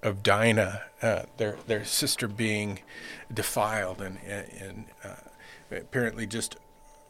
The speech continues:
raped and treated so horribly, and they want to, they want to be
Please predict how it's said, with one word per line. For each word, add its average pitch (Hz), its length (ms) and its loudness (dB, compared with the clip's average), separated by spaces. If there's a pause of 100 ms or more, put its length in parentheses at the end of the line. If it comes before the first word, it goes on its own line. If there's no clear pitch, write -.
(140)
raped 120 400 0
and 98 120 -6
treated 110 320 0
so 110 140 -2
horribly, 117 460 6
and 104 100 -2
they 110 100 2
want 123 360 4
to, 135 60 -16
they 113 160 2
want 127 360 4
to 117 140 0
be 110 420 0